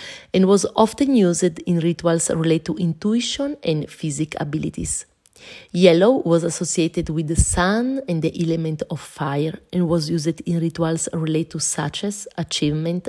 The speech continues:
and personal power. Overall, the use of color in occultism and witchcraft during the medieval period was an important aspect of ritual practice,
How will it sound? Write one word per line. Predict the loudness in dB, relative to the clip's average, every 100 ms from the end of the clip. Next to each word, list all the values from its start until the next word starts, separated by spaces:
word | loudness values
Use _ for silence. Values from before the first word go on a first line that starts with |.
| -4
and | -4 -2
personal | -4 -4 -4 -8 -6
power. | -6 -4 -4 -6 _ _ _ -20 -18 -16 -18 -20 4
Overall, | 6 8 10 8 8
the | 4
use | 0 2
of | 0
color | 2 4 6 4
in | 2
occultism | -2 -4 -6 -4 -2
and | 0
witchcraft | 0 -2 -4 -4 -4 -4
during | -6 -4 -4
the | -4
medieval | -4 -2 -2 -2 -2
period | -4 -6 -2 2 0 0 0
was | 0 0
an | -2
important | 2 4 4 0 -2 -8 -2
aspect | -2 -2 -4 -8 -8 -6
of | -4 -4 -2
ritual | 0 0 -2 -2
practice, | -4 -6 -6 -8 -8 -12